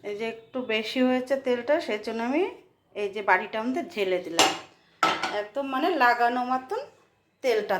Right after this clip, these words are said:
থাকবে, মানে প্যানটার মধ্যে শুধু একটু বুলিয়ে নিতে হবে তেল অল্প, ব্যাস।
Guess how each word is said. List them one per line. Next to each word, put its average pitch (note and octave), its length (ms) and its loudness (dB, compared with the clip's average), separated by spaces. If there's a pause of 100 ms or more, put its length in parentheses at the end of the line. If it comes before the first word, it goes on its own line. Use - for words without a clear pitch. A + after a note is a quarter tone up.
থাকবে, E3 380 -8 (720)
মানে G3+ 160 -6 (120)
প্যানটার G3+ 400 2
মধ্যে B3+ 200 -6 (120)
শুধু D4 240 0 (880)
একটু - 180 -4 (160)
বুলিয়ে A3+ 380 6 (100)
নিতে F#3 240 -2
হবে E3+ 160 0 (120)
তেল D#3+ 160 0 (480)
অল্প, E3 200 0 (160)
ব্যাস। D#3+ 240 -2